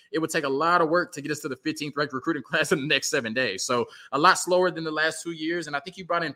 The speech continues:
fifty recruits over the last two recruiting cycles. So the volume will probably be lower in this class, but you're still hoping to bring in some of those top, you know, star prospects like Kelvin Banks, uh, you know, Anthony Hill, Jonte Cook, Cedric Baxter,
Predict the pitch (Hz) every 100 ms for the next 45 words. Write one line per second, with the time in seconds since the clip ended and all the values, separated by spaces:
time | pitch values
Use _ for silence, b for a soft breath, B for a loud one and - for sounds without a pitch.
0 | - 170 - 196 214 - 160 - 180 208
1 | - 165 175 175 175 - 185 170 185 175
2 | - 170 170 180 - 127 - B B 117
3 | 139 - 120 143 180 196 220 - 135 170
4 | 180 180 180 175 185 185 190 185 175 -
5 | 185 180 139 139 - 160 156 156 120 147
6 | 147 139 143 120 113 - - 156 143 -
7 | B B B B _ 151 147 127 113 -
8 | 165 147 139 - 139 - 135 120 117 -
9 | 151 131 117 127 131 120 - - 131 123
10 | 120 113 107 101 - 127 - 147 143 127
11 | 117 135 127 113 - 131 127 123 117 135
12 | 120 - 139 117 107 123 113 - 117